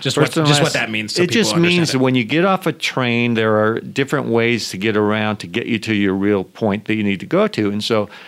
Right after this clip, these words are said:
Speaker 2: bike share is one of those. You're gonna see more and more e-bikes surface.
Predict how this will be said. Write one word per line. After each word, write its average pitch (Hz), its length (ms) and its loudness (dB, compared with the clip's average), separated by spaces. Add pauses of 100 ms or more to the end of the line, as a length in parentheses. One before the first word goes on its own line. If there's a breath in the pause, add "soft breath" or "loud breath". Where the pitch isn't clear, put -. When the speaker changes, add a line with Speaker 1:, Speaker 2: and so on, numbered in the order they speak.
(200 loud breath)
Speaker 2:
bike 120 260 -2
share 123 280 2
is 120 120 0
one 117 160 0
of 120 60 0
those. 120 340 2
You're 117 140 0
gonna 120 180 2
see 117 280 2
more 117 220 2
and 113 80 0
more 110 240 0
e-bikes 123 540 0
surface. 127 540 -2